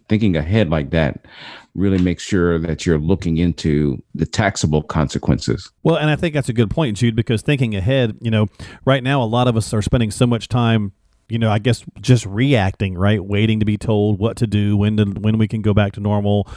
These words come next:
Speaker 2: all these kinds of things, when there, in, in a sense, is still a lot of things we could do to be proactive and, and planning for, you know, if you were on the cusp of retirement or a few years out from it or whatever the case is,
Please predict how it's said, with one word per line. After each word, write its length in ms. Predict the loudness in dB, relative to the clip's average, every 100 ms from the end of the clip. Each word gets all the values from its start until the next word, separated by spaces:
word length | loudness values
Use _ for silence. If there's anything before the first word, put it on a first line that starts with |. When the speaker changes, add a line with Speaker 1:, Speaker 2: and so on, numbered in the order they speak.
| -18 -18 -20 -6
Speaker 2:
all 220 | 0 2
these 200 | 0 -2
kinds 280 | 0 0 0
of 100 | -2
things, 320 | 0 0 0
when 160 | -2 0
there, 160 | 0
in, 240 | 0 -2 -2
in 120 | -2
a 60 |
sense, 300 | 0 0 0
is 100 | -2
still 220 | -2 0 2
a 20 |
lot 260 | 2 2 0
of 100 | -2
things 260 | -2 0
we 100 | 0
could 140 | 0 0
do 120 | 0
to 80 | 2
be 140 | 0
proactive 800 | -2 -2 0 0 -2 0 -2 -2 -12 -12 -8 -8 _
and, 240 | 2 2
and 200 | 0 -4
planning 440 | -2 0 2 0 -2
for, 520 | 0 2 2 0 -4 -10 _ _
you 100 | 0
know, 220 | 2 2 0
if 220 | -4 0
you 100 | 0
were 100 | 2
on 260 | 0 0
the 60 | 0
cusp 360 | 0 0 0 -2
of 100 | -2
retirement 560 | -2 0 0 0 0
or 180 | 0 -2
a 60 | -2
few 160 | -2
years 340 | 0 2 2 4
out 220 | 0 0
from 220 | -2 2
it 160 | 2 0
or 160 | 0
whatever 240 | 0 0 -2
the 80 |
case 280 | 0 -2 0
is, 240 | 0 0